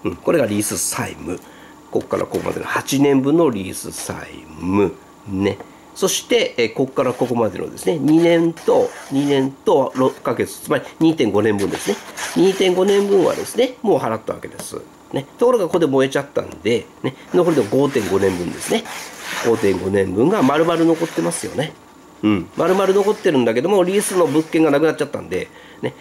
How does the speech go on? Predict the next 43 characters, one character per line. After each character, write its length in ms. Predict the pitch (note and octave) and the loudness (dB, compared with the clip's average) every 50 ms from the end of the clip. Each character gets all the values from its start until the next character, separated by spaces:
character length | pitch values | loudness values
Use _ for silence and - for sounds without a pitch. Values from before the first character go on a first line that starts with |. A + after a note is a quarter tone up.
| - - | -16 -2
リ 120 | - D#3+ E3+ | 0 2 2
ー 20 | |
ス 140 | D#3+ E3+ D#3+ | 2 2 0
会 140 | E3 E3 D#3+ | 0 0 0
社 120 | D#3+ D#3+ | 0 0
の 80 | - D#3+ | -2 0
方 140 | D#3+ D3 - | 0 0 0
に 80 | - | 0
で 60 | - - | -4 -4
す 60 | - | -2
ね、 120 | - - | -2 -2
も 160 | - F#2 C#3 D3+ | 0 0 0 0
う 20 | |
こ 80 | - D#3+ | 0 0
れ 80 | C#3 | 0
全 140 | C3+ - - | 2 2 2
部 80 | C3 A#2 | 0 0
払 160 | C3+ G3 B3+ | -2 -4 -4
っ 20 | |
て 80 | - D#4 | -2 -2
く 40 | D4+ | -2
だ 40 | |
さ 80 | G3 D3 | -2 -2
い 40 | G#2 | -2
と。 100 | - - - - - - - - - - - - - - - - C3 G#2+ | -4 -6 -8 -12 -16 -20 -20 -20 -20 -16 -14 -12 -10 -10 -8 -4 -2 0
ね、 180 | B2 C#3 C3+ - - - - | 0 0 -2 -8 -16 -6 -2
燃 140 | A2+ C3+ | 0 0
え 40 | D#3 | 0
ち 40 | G#3 | 0
ゃ 20 | |
っ 40 | F#3+ | -4
た 100 | - F3 | -4 -6
か 80 | C#3+ B2 | -6 -6
ら 80 | A#2 | -6
払 140 | - - G#3 | -6 -8 -6
っ 20 | G#3 | -6
て 80 | - | -6
く 40 | G3 | -8
だ 60 | G3+ | -8
さ 80 | - - | -10 -12
い 20 | |
と。 100 | - - - - - - - - - - - - - - | -12 -14 -16 -18 -20 -20 -20 -20 -20 -20 -20 -20 -12 -8
ね、 100 | - F#3+ | -8 -8